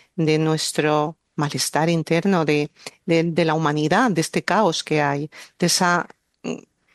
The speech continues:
dejarse regir por una mente limitada, concreta, y no haber contactado todavía con el corazón. Por eso habéis dicho que está la esperanza de más y más personas que, que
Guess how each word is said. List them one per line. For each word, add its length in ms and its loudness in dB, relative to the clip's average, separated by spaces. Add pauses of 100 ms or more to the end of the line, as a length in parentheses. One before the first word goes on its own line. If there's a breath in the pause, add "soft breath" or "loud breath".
dejarse 560 -2
regir 400 -2
por 120 -2
una 180 2
mente 520 0
limitada, 520 0
concreta, 640 0 (240 loud breath)
y 120 2
no 80 2
haber 140 2
contactado 540 -2
todavía 400 0
con 160 -4
el 120 -4
corazón. 580 -4 (440 loud breath)
Por 140 2
eso 420 0 (440)
habéis 320 0
dicho 200 0
que 80 -2
está 160 0
la 80 2
esperanza 600 0
de 120 -2
más 240 0
y 40 2
más 180 0
personas 680 0
que, 400 0
que 440 0